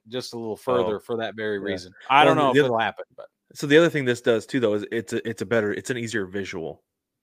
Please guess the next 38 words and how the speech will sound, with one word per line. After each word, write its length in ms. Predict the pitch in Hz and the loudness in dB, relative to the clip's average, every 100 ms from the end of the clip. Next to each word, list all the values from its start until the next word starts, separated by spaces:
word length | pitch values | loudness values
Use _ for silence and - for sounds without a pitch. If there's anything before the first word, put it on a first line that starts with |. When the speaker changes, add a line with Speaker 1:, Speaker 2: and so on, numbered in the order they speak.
| _ | _
Speaker 2:
that 340 | 117 113 110 80 | -6 0 0 0
the 80 | 107 | -4
runner 360 | 113 123 113 | -2 0 -2
can 200 | - 113 | -6 -10
just 140 | 98 98 | -6 -2
go 140 | 110 | 0
down 160 | 107 101 | -2 -6
and 80 | 101 | -6
not 120 | 101 | -8
have 100 | 101 | -6
to 60 | |
worry 120 | 104 101 | -4 0
about 180 | 101 | 0
the 60 | - | -2
chalk 360 | - 120 120 - | -2 0 0 -2
line, 320 | 92 92 110 _ _ _ _ _ | -6 -6 -10 _ _ _ _ _
Speaker 1:
Yep. 100 | 110 | -4
Speaker 2:
especially 340 | 120 107 110 | -4 -2 -2
if 160 | 101 117 | -2 -4
it 40 | |
gets 220 | 104 107 104 | -6 -8 -8
mucked 300 | 98 - 147 | -10 -4 2
up, 320 | 131 98 _ _ _ _ _ - | 2 2 _ _ _ _ _ -4
that 140 | 104 | -4
Speaker 1:
Yep. 120 | 101 | -4
Speaker 2:
instead 340 | 104 - 110 95 | -10 -4 -2 -2
they 100 | 98 | -6
just, 220 | 98 - _ _ - | -8 -14 _ _ -18
just 140 | 165 | -10
stay 140 | - | -6
in 80 | 156 | -6
the 60 | 147 | -6
dirt 260 | 123 127 | -6 -8
and 80 | - | -10
you're 100 | 110 | -16
good, 260 | - 82 73 _ _ _ _ - | -12 -12 -12 _ _ _ _ -18
right? 160 | 104 | -10
Speaker 1:
Totally. 460 | 117 123 110 98 | 0 0 0 -6